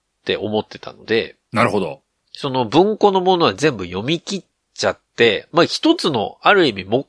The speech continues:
Speaker 1: 標を達成した感じになっちゃったの、僕の中で。
Speaker 2: 燃え尽き症候群。
Speaker 1: <laughs> いや、もうマジで。<laughs> 燃え尽きてはないけど、本は好きなので、燃え尽きてはいないんだけど、小説をこう、貪るように読もうっ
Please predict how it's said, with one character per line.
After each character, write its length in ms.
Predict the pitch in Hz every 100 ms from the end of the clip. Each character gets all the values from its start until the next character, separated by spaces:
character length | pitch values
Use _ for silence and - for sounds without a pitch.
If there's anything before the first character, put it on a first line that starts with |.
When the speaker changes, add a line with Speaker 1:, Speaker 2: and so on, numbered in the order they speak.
| -
Speaker 1:
標 220 | 311 294
を 100 | 262
達 240 | - 160
成 320 | - - 233
し 80 | 214
た 80 | 196
感 200 | - 170
じ 80 | 147
に 60 |
な 80 | 135
っ 20 |
ち 100 | 117
ゃ 40 | -
っ 20 |
た 100 | -
の、 60 | 85
僕 220 | 104 104
の 80 | 90
中 180 | 82
で。 100 | - _ _
Speaker 2:
燃 180 | 101 113
え 20 |
尽 120 | 107
き 60 | 107
症 160 | - 98
候 140 | 95
群。 140 | 90 73
Speaker 1:
<laughs> 0 |
い 20 | - - - - -
や、 80 |
も 180 | 98 95
う 40 | 90
マ 140 | 110
ジ 140 | - 90
で。 160 | - - - - -
<laughs> 400 | - - - 170
燃 240 | 139 160 262
え 20 |
尽 100 | - -
き 120 | 285
て 100 | 190
は 100 | 110
な 120 | 123
い 80 | 127
け 100 | -
ど、 160 | - -
本 200 | - 214
は 120 | 196 120
好 100 | -
き 140 | -
な 160 | - 92
の 120 | 87
で、 320 | 110 110 - - - - - -
燃 200 | 175 214
え 20 | 226
尽 120 | -
き 80 | -
て 100 | 180
は 60 |
い 40 | 151
な 80 | 151
い 40 |
ん 20 |
だ 80 | 139
け 80 | 113
ど、 80 | 104
小 260 | - 247
説 240 | 240 262 233
を 80 |
こ 120 | 202 165
う、 160 | 135
貪 380 | - 247 254 254
る 100 | 233
よ 240 | 170 160 143
う 60 |
に 260 | 113 101 98
読 180 | 117 123
も 240 | 147 175
う 20 |
っ 60 | 156